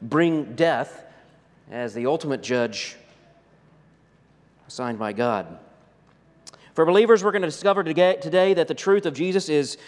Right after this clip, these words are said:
judge. It should inspire us to hope. It should encourage us that one day everything will be made right. Everything will be brought to justice. Ultimately, this should lead us to greater faith in him.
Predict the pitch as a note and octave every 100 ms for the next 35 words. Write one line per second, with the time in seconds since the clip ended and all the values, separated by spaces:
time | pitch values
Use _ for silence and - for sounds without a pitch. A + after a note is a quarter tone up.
0 | - - B2+ C#3 F#3 G3+ - D#3+ - D3+
1 | C3+ - D#3+ E3+ F3 F#3 F#3 - - -
2 | _ - C#3 B2 G#2 F3+ A3 A3 C3 -
3 | D3 B2+ A#2 G3 F#3+ G#3 F3 G3+ G#3+ -
4 | - - _ A#2 A2+ D3+ G3+ F3+ E3+ E3
5 | F3 F#3 F#3+ F3 D3+ D3+ D3 B2+ D3+ A3
6 | - - _ _ _ _ _ - E3+ G3+
7 | G3 F3 D#3+ D3 E3 F3 E3+ A#2+ E3+ F#3
8 | G#3+ G3+ E3 G3+ G#3 F3 E3+ D3+ - -
9 | - _ _ _ _ D3 D3 C3 D#3 D#3
10 | D3+ B2+ D3+ C#3+ - F3+ F#3 E3+ F3 F3+
11 | F#3+